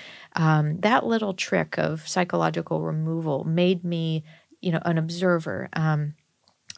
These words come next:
part of that is just the hypervigilance that, that children in, um, volatile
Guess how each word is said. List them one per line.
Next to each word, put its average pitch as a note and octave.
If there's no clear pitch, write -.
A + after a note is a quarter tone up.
part E3
of E3+
that D3+
is D3+
just D#3
the E3
hypervigilance D#3
that, D#3
that E3
children D#3+
in, D3+
um, E3
volatile D#3